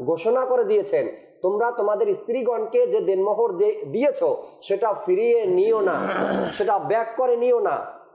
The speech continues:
আমরা কিভাবে সেটা থেকে ক্ষমা চাই বা দিতে পারবো না, দিচ্ছি না? কেবলা শাইখে তরিকাত আমির আহলে সুন্নাত কয়েকবার, রফিক ভাই কয়েকবার মাদানী চ্যানেলের প্রোগ্রামে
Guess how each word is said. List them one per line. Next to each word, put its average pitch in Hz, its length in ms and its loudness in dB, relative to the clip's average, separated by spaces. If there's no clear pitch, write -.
আমরা 196 260 0
কিভাবে 226 400 -2
সেটা 180 300 0
থেকে 170 420 0
ক্ষমা 180 460 0
চাই 147 380 0
বা 156 140 -2
দিতে 185 260 0
পারবো 165 360 0
না, 151 280 0
দিচ্ছি 226 380 -2
না? 170 220 2
কেবলা 208 200 0
শাইখে 226 280 -2
তরিকাত 208 340 0
আমির 196 220 2
আহলে 196 160 2
সুন্নাত 180 600 -2
কয়েকবার, 156 760 -2
রফিক 180 240 -2
ভাই 180 140 0
কয়েকবার 208 460 0
মাদানী 185 320 2
চ্যানেলের 185 340 2
প্রোগ্রামে 151 460 0